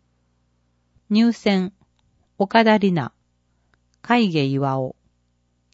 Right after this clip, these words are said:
杵園美、久米宏、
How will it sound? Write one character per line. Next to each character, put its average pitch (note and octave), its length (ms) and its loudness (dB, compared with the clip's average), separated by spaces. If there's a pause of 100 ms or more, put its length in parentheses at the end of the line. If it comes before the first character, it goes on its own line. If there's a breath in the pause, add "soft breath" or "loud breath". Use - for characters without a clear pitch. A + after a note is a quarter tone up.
杵 - 160 -4
園 F#3+ 540 2
美、 D3+ 200 -6 (1300)
久 - 160 -4
米 A3 140 4
宏、 F3 520 0